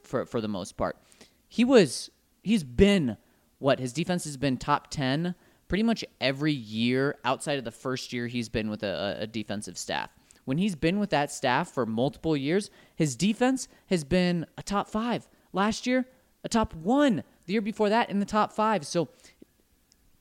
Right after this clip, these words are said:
this is a top five, th-, or th-, this is a top, what,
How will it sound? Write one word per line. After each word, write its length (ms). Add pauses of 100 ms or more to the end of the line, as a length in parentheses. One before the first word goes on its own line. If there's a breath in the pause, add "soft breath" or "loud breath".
this 180
is 140
a 40
top 300
five, 480
th-, 140
or 100
th-, 220
this 180
is 140
a 100
top, 460
what, 180